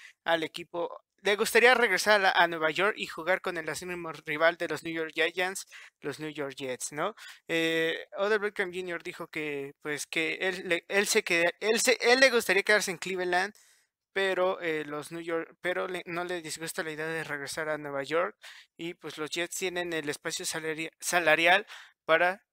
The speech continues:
hacer que eso pase, ¿no? Un equipo que tiene varios agentes libres,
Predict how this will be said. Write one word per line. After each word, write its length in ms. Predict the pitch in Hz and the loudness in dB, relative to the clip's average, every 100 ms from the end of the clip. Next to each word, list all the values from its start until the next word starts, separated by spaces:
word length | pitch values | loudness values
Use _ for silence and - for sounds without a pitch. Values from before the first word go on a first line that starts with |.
| - | -12
hacer 320 | 147 - 160 | -8 -6 -6
que 120 | - | -6
eso 180 | 151 156 | -6 -8
pase, 320 | - 139 - | -8 -8 -8
¿no? 220 | 139 165 175 | -6 -6 -4
Un 120 | 165 | -8
equipo 320 | - 156 160 | -12 -12 -10
que 440 | - 147 143 143 _ - - _ _ - | -4 -2 0 -4 _ -20 -20 _ _ -4
tiene 540 | 185 180 175 165 160 | -2 2 4 4 4
varios 460 | 147 160 170 165 160 | 6 6 6 2 2
agentes 420 | 147 151 - 139 | -2 -4 -6 -6
libres, 800 | 190 220 214 220 220 - - - | -4 4 8 8 6 2 -6 -12